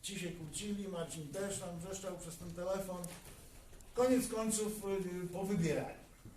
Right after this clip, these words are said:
Powybierali pracę. Przypominam, że konkurs wygląda w ten sposób, że teraz mamy miesiąc styczeń,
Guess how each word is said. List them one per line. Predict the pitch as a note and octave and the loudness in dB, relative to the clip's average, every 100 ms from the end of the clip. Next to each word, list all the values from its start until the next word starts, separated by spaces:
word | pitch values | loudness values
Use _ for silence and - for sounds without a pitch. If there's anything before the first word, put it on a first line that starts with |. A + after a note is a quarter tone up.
| - - - - - | -16 -18 -18 -18 -8
Powybierali | D#3 F3 F3 D#3+ D#3+ E3 D#3+ C#3+ | -6 -4 -2 0 4 4 2 -2
pracę. | D3 B2+ - E3+ - G#3 - - - - - - - | -4 -4 -2 2 2 0 -6 -14 -18 -20 -18 -18 -12
Przypominam, | E3 G3 G#3+ G3+ D3+ - - | -8 -6 0 0 0 -4 -6
że | - D3 - - - - - - - | -8 -4 -2 -4 -14 -20 -20 -20 -10
konkurs | - F#3 A#3 G#3+ | -4 -4 -2 -4
wygląda | G3 F#3+ G3 - | -4 -2 0 0
w | - | -2
ten | G#3 G3+ | 0 -2
sposób, | - E3+ - - E2+ - | -2 -6 -6 -10 -14 -10
że | B2 - - - - | -8 -8 -10 -14 -4
teraz | F#3+ C4 - | 2 4 2
mamy | G#3 G#3 G#3 F3+ | 0 0 0 0
miesiąc | E3+ E3 D3+ | -2 -4 -6
styczeń, | - - - D#3 D#3 F3 G#3+ | -8 -12 -12 -10 -6 -6 -4